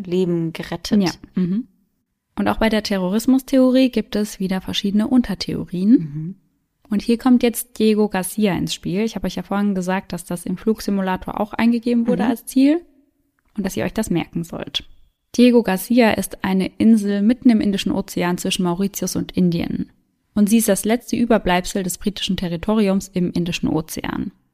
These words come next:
Speaker 2: Und vermietet wird die Insel an die U S A. Und um sich dieser Insel überhaupt zu nähern, braucht man eine Genehmigung aus London.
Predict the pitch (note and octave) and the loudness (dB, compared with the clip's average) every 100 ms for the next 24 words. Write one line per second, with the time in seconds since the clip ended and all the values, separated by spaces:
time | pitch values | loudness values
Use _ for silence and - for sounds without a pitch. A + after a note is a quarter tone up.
0 | _ _ _ _ _ G3+ G3 F#3+ G3 C#4+ | _ _ _ _ _ -2 0 2 6 6
1 | - F#3+ A3+ - - - G3+ G3+ G#3 G3 | 4 -4 -4 -6 -10 -4 -2 0 -2 -2
2 | F3+ F3 G3 G3+ F#3 F3+ - G#3 G#3 - | 0 -2 -2 -4 -2 0 0 -2 -2 -4
3 | - C#3+ - _ _ _ _ _ _ _ | -6 -6 -8 _ _ _ _ _ _ _
4 | - A3+ - A#3+ B3+ C4+ C4+ A3+ - A#3 | 0 0 4 8 10 10 8 4 4 6
5 | G#3 - G#3+ A#3+ G3+ G3 F#3 F3+ G3+ - | 4 4 8 8 8 0 0 -2 -4 -4
6 | G3+ F#3 F#3+ E3+ E3+ - - F3+ F3+ F3+ | -2 0 2 0 0 -2 -2 -2 0 0
7 | F3 F3+ F#3 F3 F3+ - F#3 - - E3+ | 0 0 0 0 -4 -4 -6 -6 -6 -2
8 | E3 E3+ D3+ - | 0 0 -4 -6